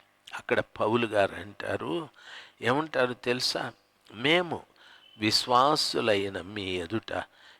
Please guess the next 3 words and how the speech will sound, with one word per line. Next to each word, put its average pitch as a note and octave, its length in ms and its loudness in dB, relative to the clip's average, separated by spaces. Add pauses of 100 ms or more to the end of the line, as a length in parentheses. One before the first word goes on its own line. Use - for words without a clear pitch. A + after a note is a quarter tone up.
(120)
ఎంత E3 680 -2
భక్తిగాను, G2 1000 -6 (560)
నీతిగాను, G#2+ 920 -2